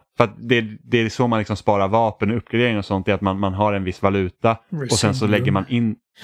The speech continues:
Speaker 1: Residium, precis heter det, och sen så i princip köper man loss förmågorna så att det du har hittat under runnen, så får du behålla dem m-, mot att betala en viss summa,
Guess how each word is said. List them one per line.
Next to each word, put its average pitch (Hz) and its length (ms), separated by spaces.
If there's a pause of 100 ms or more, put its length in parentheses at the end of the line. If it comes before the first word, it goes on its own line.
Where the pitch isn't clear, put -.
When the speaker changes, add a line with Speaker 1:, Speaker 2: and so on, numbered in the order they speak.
(300)
Speaker 1:
Residium, 104 400
precis 98 260
heter 95 180
det, 95 60
och 90 100
sen 104 100
så 110 120
i 110 80
princip 104 260
köper 104 360
man 104 160
loss 110 180
förmågorna 98 420
så 98 100
att 90 60
det 101 120
du 95 60
har 95 80
hittat 110 340
under 110 180
runnen, 90 440 (440)
så 110 60
får 113 140
du 104 60
behålla 101 340
dem 90 220 (340)
m-, 104 300
mot 101 180
att 87 100
betala 90 640
en 101 120
viss 92 140
summa, 98 400